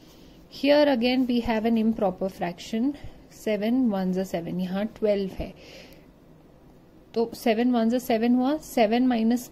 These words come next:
अ, अगर ट्वेल्व से माइनस करेंगे तो कितना आएगा? फ़ाइव। You can do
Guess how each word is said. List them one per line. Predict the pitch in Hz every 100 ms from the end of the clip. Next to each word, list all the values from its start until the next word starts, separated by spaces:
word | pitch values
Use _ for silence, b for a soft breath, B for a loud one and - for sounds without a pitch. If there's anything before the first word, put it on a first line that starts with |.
| -
अ, | 202 190 180 -
अगर | 214 220
ट्वेल्व | 226 226 220
से | 247
माइनस | 214 202 220
करेंगे | 226 208 208
तो | 214 214
कितना | 196 214
आएगा? | 196 190 208 302 359 - - - - -
फ़ाइव। | 180 - - - B B -
You | 226
can | 240 226
do | 254